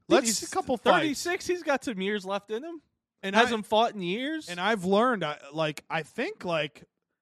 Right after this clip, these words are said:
Speaker 1: your prime, you still can be in your prime in, like, thirty-seven, thirty-eight's the tail
Speaker 2: Oh,
Speaker 1: end.
Speaker 2: yeah. Like, I don't, I'm pretty sure he was kicked out of U F C for a while.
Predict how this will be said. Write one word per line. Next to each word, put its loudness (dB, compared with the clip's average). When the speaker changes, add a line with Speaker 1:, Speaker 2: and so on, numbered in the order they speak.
Speaker 1:
your -4
prime, -2
you -2
still -2
can -6
be 0
in -4
your -4
prime -2
in, -8
like, -6
thirty-seven, -2
thirty-eight's -4
the -10
tail -4
Speaker 2:
Oh, 2
Speaker 1:
end. 0
Speaker 2:
yeah. 0
Like, -2
I 4
don't, -4
I'm -4
pretty 2
sure -2
he -2
was -2
kicked -6
out 2
of -4
U 2
F -2
C -4
for -8
a -4
while. -4